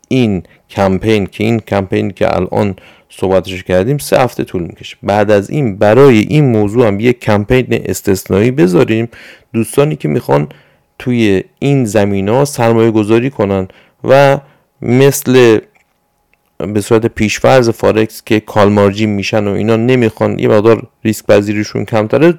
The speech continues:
توی اون زمینه‌ها می‌تونن، اه، سرمایه گذاری بکنن. و نکتهٔ جالبی که داره، وقتی که شما میای،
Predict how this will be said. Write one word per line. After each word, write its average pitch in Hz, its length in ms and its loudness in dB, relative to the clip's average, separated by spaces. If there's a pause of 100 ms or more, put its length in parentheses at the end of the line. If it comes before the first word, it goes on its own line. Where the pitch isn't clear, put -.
توی 160 180 -2
اون 170 280 0
زمینه‌ها 127 460 0
می‌تونن، 131 520 -2 (800)
اه، 92 300 0
سرمایه 101 360 0
گذاری 98 340 0
بکنن. 175 420 0
و 170 160 2
نکتهٔ 135 380 2
جالبی 123 380 2
که 120 140 0
داره، 123 360 0 (280)
وقتی 117 240 -2
که 113 80 -6
شما 117 300 0
میای، 120 420 4